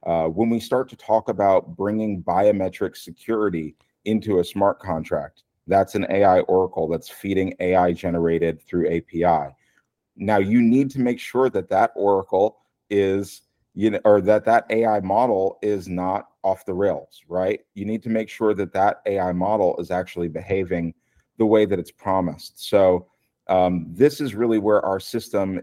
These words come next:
is, is unique, right? Is that we're aggregating decentralized test cases, um, sort of surveillance of these black box A I models, uh, and then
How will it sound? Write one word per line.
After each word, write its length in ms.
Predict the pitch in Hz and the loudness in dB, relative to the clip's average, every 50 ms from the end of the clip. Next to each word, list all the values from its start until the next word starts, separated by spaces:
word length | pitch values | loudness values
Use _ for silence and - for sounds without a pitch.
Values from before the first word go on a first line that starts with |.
| - 104 | -4 -4
is, 400 | 98 95 95 95 90 85 - - | -2 -2 0 -2 -4 -6 -8 -8
is 180 | 110 95 80 90 | -8 -8 -6 -4
unique, 380 | 90 87 98 120 110 85 - _ - | -4 -2 0 0 -2 -2 -6 _ -6
right? 260 | 85 85 87 98 98 | -2 0 0 0 0
Is 140 | 104 90 - | -2 -2 0
that 240 | 104 98 92 85 87 | 2 2 2 2 0
we're 400 | 95 110 113 113 110 110 107 107 _ _ _ _ _ _ _ _ _ _ - | 0 2 4 4 4 4 2 -2 _ _ _ _ _ _ _ _ _ _ -2
aggregating 840 | 101 107 127 123 147 139 113 127 123 120 120 117 113 113 110 110 - _ _ _ _ _ _ _ _ _ _ _ _ _ _ _ | 0 0 0 0 0 -2 0 0 0 2 2 0 0 -2 -4 -6 -10 _ _ _ _ _ _ _ _ _ _ _ _ _ _ _
decentralized 680 | - 101 - - 131 123 - 127 123 117 113 110 - - | -12 -6 -4 -4 -4 -2 0 4 4 4 4 2 0 -6
test 280 | - 117 110 - - | -6 -6 -6 -6 -6
cases, 540 | - 117 110 107 - 113 113 117 113 - - _ _ _ _ _ _ | -6 -6 -6 -4 -4 -4 -4 -4 -6 -12 -20 _ _ _ _ _ _
um, 340 | - 95 92 90 87 87 87 | 0 2 2 2 2 0 -2
sort 220 | - - 117 107 | -2 0 0 0
of 100 | 101 92 | 0 -2
surveillance 680 | - - - 107 87 85 101 107 113 117 120 123 123 - | -2 -2 -2 -2 0 2 2 2 2 2 2 0 -2 -4
of 100 | 120 98 | -8 -8
these 140 | 90 104 90 | -8 -8 -8
black 340 | - - 98 98 104 - _ | -6 -4 -4 -4 -4 -6 _
box 400 | - 104 98 95 - - - _ _ _ - | -8 -8 -8 -8 -12 -18 -20 _ _ _ -6
A 120 | 104 98 | -4 -2
I 200 | 95 95 104 107 | -2 -2 -2 -2
models, 600 | 107 98 92 87 85 82 82 82 85 87 - - _ _ _ _ _ _ - | -2 -2 -4 -4 -4 -4 -4 -6 -6 -8 -12 -20 _ _ _ _ _ _ -8
uh, 300 | 90 90 90 87 85 82 - _ | -4 -2 -2 0 -2 -2 -4 _
and 200 | 107 104 101 101 | -6 -6 -4 -2
then 400 | 107 104 101 98 98 95 92 92 | -2 -2 -2 -2 -4 -6 -8 -10